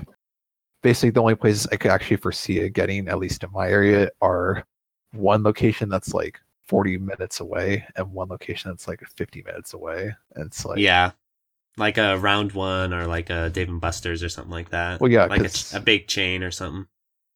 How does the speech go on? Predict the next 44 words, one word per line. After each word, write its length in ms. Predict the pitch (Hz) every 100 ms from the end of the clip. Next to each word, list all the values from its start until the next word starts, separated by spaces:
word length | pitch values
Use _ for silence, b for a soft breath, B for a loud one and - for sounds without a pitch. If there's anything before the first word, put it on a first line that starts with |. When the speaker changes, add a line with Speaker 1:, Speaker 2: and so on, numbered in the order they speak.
| _ -
Speaker 1:
I 60 |
don't 100 | 127
know 40 | 175
about 200 | 165 113
Dave 160 | 98 92
and 120 | 90
Buster's, 460 | 87 - - - -
though, 240 | 87 92
'cause, 520 | - - - - - -
<laughs> 360 | - - - -
I 100 | 113
mean, 160 | 117
the 80 | 120
only 200 | 127 135
time 280 | 127 117 107
I've 180 | 104 101
ever 380 | 101 98 92 -
played 220 | - - 90
a 60 |
shmup 400 | - - 95 -
at, 100 | 98
like, 200 | 92 95
Dave 140 | - 90
and 120 | 92
Buster's 500 | - - - 98 -
was 300 | 98 - - _ _ _ _ _ _ 98
a 160 | 90
really 320 | 98 101 101
jank 400 | 98 101 98 -
Namco 420 | - 95 90 95 87
Classic 340 | - 87 104
Collection 360 | - 101 - 98
that 60 |
had 80 | 92
Dragon 340 | - 98 - 110
Spirit 300 | - 117 120
on 160 | 123
it, 60 | 139 139
where 340 | 98 92 92 - _ _ -
left 340 | 101 98 - 92
arrow 220 | 95 87
key 300 | - - 90
was 200 | 87 -
just 480 | - 92 - -